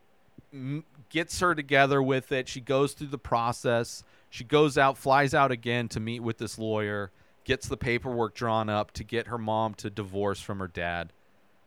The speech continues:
right? 'Cause she realized she need, they need to get away from him, not only so she can pursue her dreams, but also because her mom is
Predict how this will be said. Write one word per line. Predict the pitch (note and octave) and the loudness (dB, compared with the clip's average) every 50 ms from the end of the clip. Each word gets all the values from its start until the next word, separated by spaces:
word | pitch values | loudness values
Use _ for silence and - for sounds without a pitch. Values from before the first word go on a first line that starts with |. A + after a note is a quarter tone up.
| _ _ _ _ _ _ | _ _ _ _ _ _
right? | - G2 F#2 F#2+ F#2+ F#2+ _ - | -6 -4 -2 -2 -4 -4 _ -8
'Cause | - A2+ - | -8 -6 -4
she | - D3+ D3+ D3 D3 C3 _ - C#3+ | -2 0 0 0 -2 -4 _ -16 -10
realized | C#3+ - G#3 G3 G3 F#3 E3 D#3+ C#3+ - | -4 0 2 6 8 10 8 8 6 2
she | - E3+ | -4 -6
need, | D#3+ D3+ D#3 E3+ F3+ D#3 | -4 -4 -2 -4 -4 0
they | A#2 D3 D3+ D3 | 2 2 2 2
need | D#3 F3 G3+ F#3 | 0 -4 -4 -4
to | G3 F3 | -6 -2
get | D#3 D#3+ D#3 D3 - - | 0 2 2 0 0 -4
away | - B2+ A2+ A2 A#2+ A#2+ A#2+ A2+ | -6 -4 0 0 0 0 0 -2
from | - - A2 G#2 | -4 -6 -6 -4
him, | G2+ G2 F#2+ G2 A2+ - _ _ _ _ _ _ _ _ _ _ _ _ _ - | -4 -6 -6 -8 -12 -16 _ _ _ _ _ _ _ _ _ _ _ _ _ 0
not | - D3+ A3 B3+ | 2 4 4 6
only | A#3 G#3 G3 F3+ F3 D#3+ | 4 4 2 2 2 0
so | - - - C#3+ | 0 2 0 0
she | C3+ - - D3+ D#3 C#3+ | 0 0 -2 -4 -4 -4
can | - D3+ C3 | -4 -6 -2
pursue | - C#3+ B2 - - - C3 B2 | -2 -2 -2 -2 -4 -4 -2 -2
her | A2+ A2+ G#2+ | -2 -2 -4
dreams, | F#2 G#2+ G2 G2+ G#2 G#2+ G#2+ G#2+ - | -4 -4 -4 -4 -4 -4 -6 -8 -6
but | - C#3+ | -4 -2
also | G3 A#3 G#3+ - G3 D#3 | -2 -2 -2 -2 -2 -2
because | C3+ C3 - - C#3 B2+ - | -2 -4 -2 -2 -2 -2 -2
her | B2 A2 | -4 -6
mom | G2+ G2 G2 G#2 A2+ A2 | -4 -2 0 0 0 -2
is | G2 F2 - - | -4 -8 -12 -16